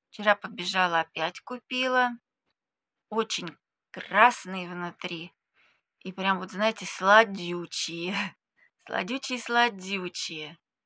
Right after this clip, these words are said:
Ну, прям удовольствие получила. Вот такой полезный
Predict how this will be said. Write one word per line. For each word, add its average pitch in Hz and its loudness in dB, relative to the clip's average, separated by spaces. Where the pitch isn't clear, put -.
Ну, 185 -12
прям 202 -4
удовольствие 185 0
получила. 262 -8
Вот 180 -10
такой 190 -6
полезный 175 -6